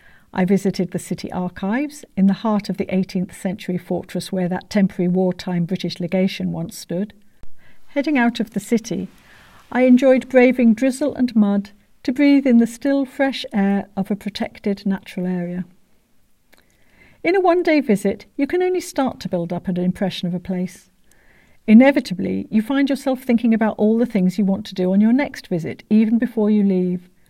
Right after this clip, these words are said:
There are always so many more things to do, places you haven't visited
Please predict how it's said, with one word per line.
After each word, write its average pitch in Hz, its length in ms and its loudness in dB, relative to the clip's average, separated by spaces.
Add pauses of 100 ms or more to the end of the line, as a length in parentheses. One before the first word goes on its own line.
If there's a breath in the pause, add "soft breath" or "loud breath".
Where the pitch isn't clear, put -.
(680)
There 269 140 2
are - 20 4
always 277 400 4
so 262 220 4
many 247 240 8
more 214 200 6
things 196 340 -2
to - 100 -10
do, 175 400 -4 (100)
places 269 400 -2
you 262 80 -2
haven't 226 340 -4
visited 185 540 -4